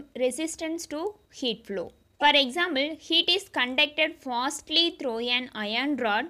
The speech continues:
than the wooden leg. The resistance of material can be determined by using this formula, that is thickness of surface L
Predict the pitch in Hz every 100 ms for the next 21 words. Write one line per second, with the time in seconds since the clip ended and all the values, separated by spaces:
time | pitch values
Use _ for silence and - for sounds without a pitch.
0 | - _ 214 247 254 254 302 262 214 220
1 | 226 185 175 - _ _ _ _ _ _
2 | _ _ _ _ - 285 302 285 294 392
3 | - - 403 427 349 339 277 254 240 311
4 | 269 254 - - 262 262 277 226 247 262
5 | 294 311 330 269 247 233 240 240 285 277
6 | 294 - 240 226 226 220 220 226 233 254
7 | - - 269 247 277 311 330 320 - 277
8 | 233 269 262 269 - 220 226